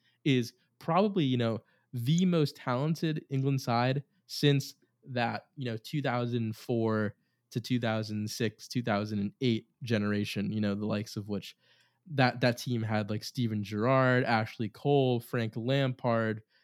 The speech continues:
uh, Rio Ferdinand, Michael Owen. It had stars on stars on stars, talent on talent on talent. And the problem with that team is that they were so loyal to their clubs. Frank Lampard was so loyal to Chelsea. Ashley Cole was so loyal to Chelsea.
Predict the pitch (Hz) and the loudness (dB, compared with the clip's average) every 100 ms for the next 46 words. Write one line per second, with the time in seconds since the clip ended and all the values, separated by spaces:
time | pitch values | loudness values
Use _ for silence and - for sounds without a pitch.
0 | _ - 110 104 113 147 135 127 - 139 | _ -4 -2 0 2 2 2 2 2 4
1 | 127 123 120 113 110 107 - _ _ - | 4 0 0 0 -2 -4 -8 _ _ 0
2 | 139 143 123 123 135 131 123 120 113 - | 2 4 2 4 6 6 4 4 0 -4
3 | _ _ - 131 117 127 123 123 _ 151 | _ _ -8 -6 -2 0 0 -2 _ -12
4 | - - 151 160 147 123 120 135 127 127 | -4 4 6 6 6 4 2 4 4 4
5 | 123 110 101 117 113 110 110 - 123 127 | 4 0 2 4 4 4 0 -2 0 2
6 | 123 110 107 113 110 107 101 - 117 113 | 0 -2 -2 -2 0 -2 -4 0 0 0
7 | - _ - 135 120 190 208 156 120 120 | -4 _ -2 -2 0 0 0 0 -2 -2
8 | 127 117 131 202 - - 117 113 135 _ | 0 2 4 4 2 0 2 2 -2 _
9 | _ - 123 127 131 139 135 127 - 170 | _ -2 2 2 4 4 6 4 4 6
10 | 175 131 143 180 113 120 - _ - 135 | 6 6 8 8 6 4 0 _ 2 4
11 | 120 110 - 151 120 110 - - 123 127 | 4 2 2 2 2 0 -6 -2 0 0
12 | 123 120 123 113 - 135 131 120 113 110 | 0 0 -2 -2 -2 0 2 2 0 -2
13 | 110 110 110 - 107 110 107 - 113 - | -4 -4 -4 -4 -6 -4 -4 -6 -8 -2
14 | 110 107 - 117 110 107 101 120 - 104 | -2 -2 -4 -2 0 0 -2 -6 -6 -6
15 | - 107 | -4 -8